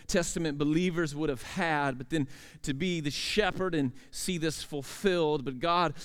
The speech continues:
to know all this has happened, we have great anticipation with what is yet to come. God, thank you for the hope of Jesus Christ. It's in his name we pray. Amen. Amen. I, I love,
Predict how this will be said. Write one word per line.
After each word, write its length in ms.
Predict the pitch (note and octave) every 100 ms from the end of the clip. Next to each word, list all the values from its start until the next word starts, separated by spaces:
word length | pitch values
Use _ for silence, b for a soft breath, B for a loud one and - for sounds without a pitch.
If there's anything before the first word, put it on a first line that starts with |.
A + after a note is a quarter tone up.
| B
to 120 | -
know 280 | E3 F#3+ G3
all 340 | F3 F3+ F#3 F#3
this 200 | F3+ D#3
has 160 | B2
happened, 760 | - - E3+ D3 C#3 G#2 G2+ G#2+ - - b b b b
we 460 | - C3 D#3+ G3+ G#3
have 300 | F#3 D#3+ C#3
great 240 | D#3+ D#3
anticipation 1120 | C#3 B2+ - C3 - - C3 B2+ - A2 G#2 - b b
with 180 | B2+ B2
what 280 | B2 C3+ B2+
is 200 | A#2+ A2+
yet 300 | B2 C3 - b b -
to 140 | A2+
come. 600 | - - - C3 A2+ G#2 A2
God, 180 | A2+
thank 380 | G2+ - C#3 C3+
you 180 | C#3 B2+ B B
for 120 | B -
the 40 |
hope 420 | - - D3+ C#3+
of 140 | B2+ G2+
Jesus 460 | B2+ B2+ B2 A#2
Christ. 680 | - A2+ F#2 F#2 F2+ - - b b b b
It's 80 | -
in 80 | A#2
his 220 | B2+ B2
name 160 | C3
we 80 | B2
pray. 560 | A#2+ - C#3+ B2 G#2+ G2 - B B B B
Amen. 600 | B2 B2 A#2 G#2+ F#2 F2 - _ _ _ _ _ _ - -
Amen. 160 | D3+
I, 100 | E3+ G#3 F#3+
I 100 | B3+
love, 640 | A#3+ F3 F#3 F#3 E3+ C3+